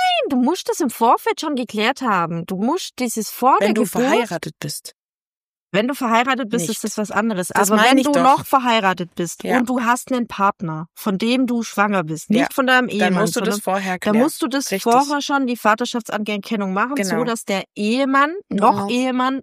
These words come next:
Speaker 1: raus ist.
Speaker 2: Nein, der muss noch für, zum Standesamt zustimmen.
Speaker 1: Ja, genau. Das kommt auch noch dazu.
Speaker 2: <laughs> Der Ehemann muss dann sagen, okay, ich bin wirklich nicht der
Speaker 1: Ja,
Speaker 2: Vater, aber
Speaker 1: und dann, und dann machst du die Vaterschaftsanerkennung, bist der Partner noch nicht verheiratet, dann musst du dein eigenes Kind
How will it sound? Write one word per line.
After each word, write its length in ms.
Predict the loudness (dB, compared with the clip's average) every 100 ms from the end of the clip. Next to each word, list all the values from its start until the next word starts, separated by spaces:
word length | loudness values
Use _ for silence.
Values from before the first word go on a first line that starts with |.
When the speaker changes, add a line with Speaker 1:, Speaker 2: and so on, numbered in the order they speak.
| -4
Speaker 1:
raus 440 | 2 4 4 0
ist. 240 | -8 -10 -6
Speaker 2:
Nein, 320 | 0 0 0
der 100 | 0
muss 220 | -2 -2
noch 140 | -4 -6
für, 160 | -8
zum 160 | -6 -4
Standesamt 560 | -4 -4 -4 -4 -4
zustimmen. 500 | -6 -8 -6 -6 -6 -6
Speaker 1:
Ja, 400 | -2 -2 -4 -8 -8
genau. 320 | -4 -2 0 -2 0 -2
Das 140 | 0
kommt 200 | 0 0
auch 140 | 0
noch 140 | 0 -2
dazu. 320 | -4 -2 2
Speaker 2:
<laughs> 320 | 2 2 -2
Der 140 | -4 0
Ehemann 400 | 0 0 0 0
muss 160 | -2
dann 160 | -2 -2
sagen, 320 | 0 0 0
okay, 240 | -2 0 -2
ich 100 | 0
bin 260 | 0 4
wirklich 320 | 2 2 0
nicht 200 | -2 -4
der 80 | -2
Speaker 1:
Ja, 140 | 2 2
Speaker 2:
Vater, 180 | 0 -4
aber 160 | -4 0
Speaker 1:
und 80 | 2
dann, 220 | 2 2 -8 _ -6
und 200 | -2 2
dann 100 | 2 2
machst 240 | 0 0
du 60 | -4
die 140 | -4
Vaterschaftsanerkennung, 1200 | 0 0 0 -2 -4 -4 -4 -4 -2 -2 -2 -2
bist 240 | -4 -4 -4
der 80 |
Partner 560 | -4 -2 0 0 0 -2
noch 160 | 0 0
nicht 240 | -2 -2
verheiratet, 680 | -4 0 0 4 2 2 -4 _ _ _ _ _ 2
dann 260 | 4 6 6
musst 360 | 4 2 -2
du 100 | -2
dein 240 | 0 0 2
eigenes 680 | 2 0 -2 -2 -4 -6 -8
Kind 240 | 0 2